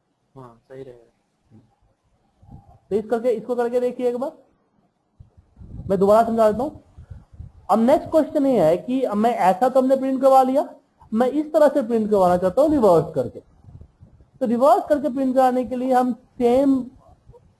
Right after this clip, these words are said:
Speaker 2: macro apply करेंगे, बस इसे थोड़ा सा change करेंगे।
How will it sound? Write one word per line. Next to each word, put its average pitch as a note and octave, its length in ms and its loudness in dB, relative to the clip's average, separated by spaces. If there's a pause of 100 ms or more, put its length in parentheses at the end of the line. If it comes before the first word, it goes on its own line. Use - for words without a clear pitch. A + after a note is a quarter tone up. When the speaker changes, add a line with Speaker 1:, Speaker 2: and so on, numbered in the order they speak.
(280)
Speaker 2:
macro G3+ 460 0
apply G3+ 440 2
करेंगे, G3 300 -2
बस C#4 140 -8
इसे C4 160 -8
थोड़ा D4+ 340 0
सा F3+ 280 -4 (120)
change G3+ 240 0
करेंगे। A#2 340 -10